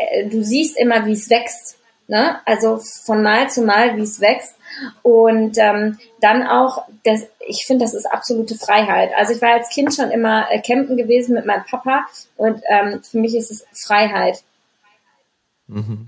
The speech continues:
Speaker 1: Zu stehen, wo ich will, egal wo, ähm, die, die, die Hintertüren aufzumachen, äh, und dann das Meer sehen zu können oder auch etwas anderes, kommt drauf an, wo du stehst, aber das ist so, das ist für mich, das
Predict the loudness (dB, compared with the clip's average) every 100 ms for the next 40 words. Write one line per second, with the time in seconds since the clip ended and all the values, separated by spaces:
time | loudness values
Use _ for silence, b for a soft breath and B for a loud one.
0 | -6 0 2 2 2 2 4 4 4 2
1 | 4 6 6 2 0 4 4 4 4 4
2 | 6 4 0 B B 2 6 6 6 0
3 | -4 -14 -2 -2 2 2 2 0 -4 2
4 | 4 4 2 2 4 4 4 4 2 -4
5 | 0 2 2 2 -2 -2 -8 B -20 -2
6 | 4 4 4 4 4 2 2 2 4 4
7 | 2 4 2 2 -2 -2 2 2 2 -2
8 | -8 -6 2 4 4 2 -10 -20 -16 -12
9 | -6 -2 -2 -2 -4 -2 0 0 2 0
10 | -2 -12 -6 -2 0 0 -2 -2 -2 -6
11 | -4 -2 0 0 0 2 0 -2 -4 0
12 | 2 2 0 _ _ _ _ -20 _ 2
13 | 2 0 0 0 0 -2 0 2 2 0
14 | -4